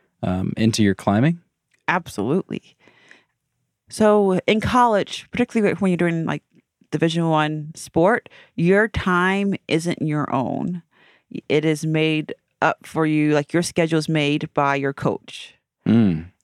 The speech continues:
Speaker 2: And you have to, at least, like, you have to fit your classes.
Speaker 1: Like, your entire schedule.
Speaker 2: Pretty much.
Speaker 1: Yeah.
Speaker 2: I mean, they dictate, I mean, your meet schedule.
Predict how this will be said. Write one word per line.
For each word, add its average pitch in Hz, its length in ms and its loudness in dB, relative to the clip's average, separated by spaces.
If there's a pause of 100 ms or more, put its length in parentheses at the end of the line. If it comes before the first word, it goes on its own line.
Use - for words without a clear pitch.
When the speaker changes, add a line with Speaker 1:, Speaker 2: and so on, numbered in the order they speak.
Speaker 2:
And 143 280 -2
you 156 80 2
have 151 240 0
to, - 160 -4
at 139 160 0
least, 151 240 0
like, 131 160 -4
you 151 60 0
have - 80 -10
to 139 80 -6
fit - 180 -4
your 131 80 -2
classes. 175 560 -2
Speaker 1:
Like, 95 160 -2
your 92 80 2
entire 90 520 -2
schedule. - 460 -10 (220)
Speaker 2:
Pretty 311 200 2
much. 160 480 -4 (180)
Speaker 1:
Yeah. 185 100 -2
Speaker 2:
I - 40 2
mean, 202 120 4
they 202 80 6
dictate, - 640 0 (160)
I - 40 0
mean, 185 100 6
your 185 140 6
meet 202 220 2
schedule. 117 540 -2